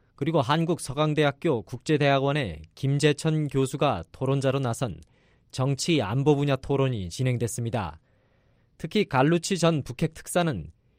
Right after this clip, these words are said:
기조 발표와 토론에서 미한 동맹이 직면한 도전 가운데 하나인 북핵 문제의 해결을 위해 협상을 강조해 눈길을 끌었습니다.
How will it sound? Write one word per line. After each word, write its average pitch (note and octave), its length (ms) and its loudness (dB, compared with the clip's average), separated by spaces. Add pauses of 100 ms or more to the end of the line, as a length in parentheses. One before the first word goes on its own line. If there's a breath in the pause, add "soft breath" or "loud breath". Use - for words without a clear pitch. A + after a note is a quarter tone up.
(140)
기조 C#3+ 280 2
발표와 D3 460 2
토론에서 C#3 760 0 (680)
미한 D#3 400 2
동맹이 D#3 580 2
직면한 D3+ 480 2
도전 D3 280 0
가운데 C#3+ 300 0
하나인 C#3+ 460 -2 (300)
북핵 D#3+ 340 -2
문제의 D3+ 600 4
해결을 C3+ 420 2
위해 A#2+ 320 0 (420)
협상을 F3 540 0
강조해 C3+ 580 -2
눈길을 B2 500 -2
끌었습니다. A2 720 -4